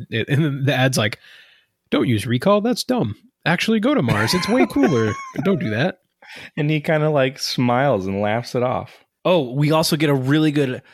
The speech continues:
Speaker 2: howl of fury from Richter
Speaker 1: Yeah, he's so
Speaker 2: when he
Speaker 1: pissed.
Speaker 2: loses him,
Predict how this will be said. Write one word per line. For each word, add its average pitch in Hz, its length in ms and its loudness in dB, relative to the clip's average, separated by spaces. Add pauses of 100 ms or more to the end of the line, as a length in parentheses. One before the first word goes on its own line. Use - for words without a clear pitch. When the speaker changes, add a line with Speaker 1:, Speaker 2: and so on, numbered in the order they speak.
(160)
Speaker 2:
howl 147 760 2
of 110 140 -4
fury 131 480 0
from 104 280 -2
Richter 120 300 -2
Speaker 1:
Yeah, 98 240 0
he's 107 160 -2
so 123 160 0
Speaker 2:
when 123 100 4
he 117 80 2
Speaker 1:
pissed. 110 120 2
Speaker 2:
loses 131 360 2
him, 92 240 -2